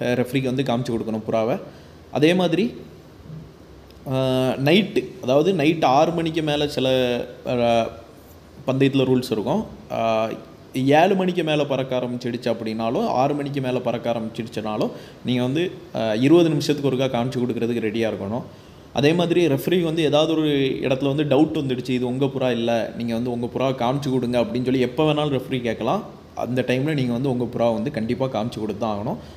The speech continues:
அப்படி காமிச்சு கொடுக்கல அப்படின்னா பந்தயம் வந்து cancel செய்வாங்க. ஆ, அதே மாதிரி night பறக்குது அப்படின்னா lightning செட்டப்லாம் வந்து பண்ணி வச்சுக்கோங்க. ஆ, அதே மாதிரி night பறக்க போகுது அப்படின்னா நீங்க வந்து generator கூட எடுத்து வைக்கலாம்.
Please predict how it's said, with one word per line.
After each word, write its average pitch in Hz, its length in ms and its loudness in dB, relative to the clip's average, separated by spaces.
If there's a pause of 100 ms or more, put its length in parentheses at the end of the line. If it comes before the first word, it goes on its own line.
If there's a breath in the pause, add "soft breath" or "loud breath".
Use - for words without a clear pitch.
(120)
அப்படி 113 200 -4
காமிச்சு 156 360 2
கொடுக்கல 147 200 4
அப்படின்னா 123 400 0
பந்தயம் 120 360 -2
வந்து 123 200 -4
cancel 113 240 -4
செய்வாங்க. 104 360 -8 (760 loud breath)
ஆ, 113 420 0
அதே 147 200 2
மாதிரி 170 280 2 (160)
night 180 320 2
பறக்குது 170 380 2
அப்படின்னா 147 320 -2
lightning 151 480 0
செட்டப்லாம் 143 400 -2
வந்து 139 180 -4
பண்ணி 131 240 -4
வச்சுக்கோங்க. 120 520 -4 (720)
ஆ, 113 380 0 (280)
அதே 120 160 -2
மாதிரி 131 300 -2 (320)
night 135 440 2
பறக்க 135 320 2
போகுது 131 220 2
அப்படின்னா 120 340 -4
நீங்க 123 180 -4
வந்து 127 260 -4
generator 139 400 -2
கூட 123 180 2
எடுத்து 123 260 0
வைக்கலாம். 120 320 -2